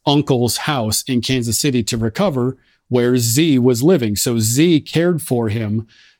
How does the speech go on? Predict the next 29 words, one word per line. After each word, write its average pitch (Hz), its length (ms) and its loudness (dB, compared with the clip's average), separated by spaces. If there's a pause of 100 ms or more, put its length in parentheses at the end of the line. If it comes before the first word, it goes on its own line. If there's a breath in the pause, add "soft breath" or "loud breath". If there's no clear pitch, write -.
(240 soft breath)
during 127 320 0
both 143 300 0
times 147 340 -2
when 123 100 0
he 117 60 2
was 117 120 -2
convalescing 120 640 -4
for 120 120 -2
bullet 147 280 0
wounds. 101 540 -4 (420 soft breath)
And 117 200 0
during 123 240 2
that 120 220 -2
second 147 600 -2 (280)
convalescence, 120 680 -4
during 123 180 0
that 117 120 -4
second 135 300 -4
recovery 143 460 -2
period, 113 560 0 (280 loud breath)
is 127 140 2
when 135 140 4
they 135 120 4
really 131 300 4
began 117 360 0
to 110 60 -2
fall 117 300 -4
in 104 100 -4
love, 104 400 -6